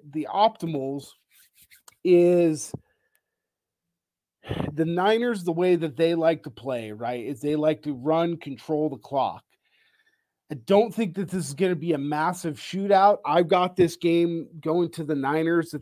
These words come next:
to the clip of about twenty-seven twenty.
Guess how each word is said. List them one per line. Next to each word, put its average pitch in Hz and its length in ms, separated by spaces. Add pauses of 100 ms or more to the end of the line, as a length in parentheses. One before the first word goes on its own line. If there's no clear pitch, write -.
(140)
to 190 100
the 156 140
clip 180 280
of 156 140
about 139 320
twenty-seven 170 800
twenty. 170 560